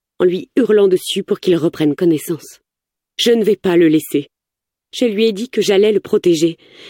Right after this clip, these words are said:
Je ne peux pas manquer à ma promesse. Amir s'approche de moi et plaque ma tête contre son torse mouillé. Je pousse un cri strident qui traduit toute ma souffrance intérieure. «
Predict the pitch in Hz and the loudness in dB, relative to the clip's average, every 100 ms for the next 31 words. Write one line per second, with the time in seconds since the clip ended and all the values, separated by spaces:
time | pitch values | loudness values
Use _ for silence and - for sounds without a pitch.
0 | - 214 202 - 220 220 202 202 - 226 | -2 0 0 -4 -4 -2 0 0 0 0
1 | 175 156 - 190 165 - - _ _ _ | 0 -2 -2 -2 -2 -4 -16 _ _ _
2 | _ _ _ _ _ - 160 196 185 180 | _ _ _ _ _ -2 2 2 0 -8
3 | - 196 160 175 170 170 - - - 180 | -4 -4 0 2 2 -2 -8 -20 -4 -4
4 | 180 190 - 185 165 180 - 165 - 170 | 0 -2 0 -4 -2 -4 -4 -6 -4 -4
5 | 175 170 165 - 160 151 151 143 _ _ | -2 -2 -4 -2 0 2 0 -6 _ _
6 | _ _ _ _ _ _ - - 214 208 | _ _ _ _ _ _ -6 -6 -6 -4
7 | 190 - 214 - - 226 196 208 - - | -4 -4 -12 -14 -10 -2 0 0 -4 -6
8 | 196 170 185 - 254 214 185 190 - 165 | -6 -4 -8 -8 -4 -4 -4 -8 -4 -4
9 | 165 170 165 156 151 | -2 -4 -2 -2 -4